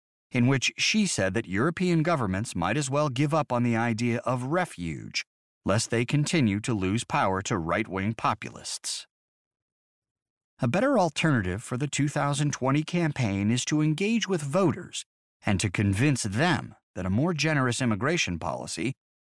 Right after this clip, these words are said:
one that, for a start, respects the asylum system and protects the Dreamers, is not only manageable, but in terms of our national ideals, a victory. That is the job, and that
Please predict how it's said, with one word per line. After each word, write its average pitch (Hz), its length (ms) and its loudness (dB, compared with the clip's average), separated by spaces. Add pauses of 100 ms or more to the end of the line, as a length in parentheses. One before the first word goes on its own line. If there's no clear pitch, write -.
(200)
one 101 360 4
that, 95 200 0
for 90 280 -4
a 85 60 -6
start, 113 520 0
respects - 480 -4
the 104 100 -4
asylum 98 500 0
system 95 420 -4 (520)
and 139 160 0
protects 160 420 -2
the 98 120 -4
Dreamers, - 840 0
is 104 140 -8
not 139 200 0
only 226 200 4
manageable, 139 680 0 (300)
but 98 120 0
in 95 100 2
terms 117 320 2
of 92 100 -2
our 107 140 2
national 107 520 0
ideals, 92 760 -4 (240)
a 107 60 -4
victory. - 560 -4 (440)
That - 540 -2 (160)
is 95 160 0
the 92 100 -2
job, 95 540 -2 (200)
and 85 260 -2
that 101 400 0